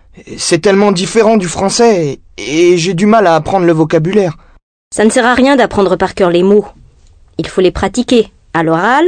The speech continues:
Speaker 2: à l'écrit. Écoute, je vais te proposer quelque chose qui pourrait t'intéresser.
Speaker 1: Quoi ? Des cours particuliers ? Trois heures d'allemand par semaine, ça me suffit.
Speaker 2: Non,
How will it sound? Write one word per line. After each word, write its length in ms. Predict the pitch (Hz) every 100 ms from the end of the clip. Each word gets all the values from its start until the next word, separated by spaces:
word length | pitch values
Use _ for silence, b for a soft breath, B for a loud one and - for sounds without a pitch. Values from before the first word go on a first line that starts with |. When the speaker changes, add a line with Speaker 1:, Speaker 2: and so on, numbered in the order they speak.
| 349 _ _ -
Speaker 2:
à 80 |
l'écrit. 500 | 156 - - 240 320 b b b b b b
Écoute, 400 | - 214 151 - - _ _ _ _ _ _ _
je 120 | 196
vais 100 | 247
te 60 | 302
proposer 420 | 262 - 254 294
quelque 300 | 254 208 202
chose 400 | - 240 254 254
qui 120 | -
pourrait 220 | - 202
t'intéresser. 640 | 202 180 185 156 131 135 127 - - _ _ _ -
Speaker 1:
Quoi ? 320 | - 165 180 - - - - - - - - -
Des 160 | 127 147
cours 200 | 151 160
particuliers ? 640 | 175 165 156 190 226 302 - - - - - - - - - - -
Trois 320 | - 185 175
heures 140 | 196 175
d'allemand 340 | 180 180 202
par 240 | - 175
semaine, 380 | - 180 269 226
ça 160 | - 151
me 80 | 160
suffit. 400 | 208 - 277 196
Speaker 2:
Non, 240 | 254 285